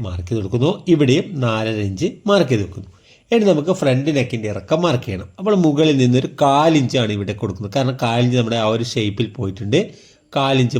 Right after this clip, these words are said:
മാർക്ക് ചെയ്ത് നമ്മുടെ ഫ്രണ്ട് നെക്കിൻ്റെ ഇറക്കം ആറ് ഇഞ്ചാണ്. അപ്പോൾ ഇവിടെയും ഒരു കാലിഞ്ച് കുറച്ച്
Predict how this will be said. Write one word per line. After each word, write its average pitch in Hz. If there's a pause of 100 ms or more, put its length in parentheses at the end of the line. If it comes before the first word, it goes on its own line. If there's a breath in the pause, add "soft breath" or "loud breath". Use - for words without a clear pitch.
മാർക്ക് 98
ചെയ്ത് 135
നമ്മുടെ 147 (400 loud breath)
ഫ്രണ്ട് 170
നെക്കിൻ്റെ 127
ഇറക്കം 107 (280)
ആറ് 151
ഇഞ്ചാണ്. 92 (180)
അപ്പോൾ 214
ഇവിടെയും 131
ഒരു 120 (100)
കാലിഞ്ച് 113
കുറച്ച് 101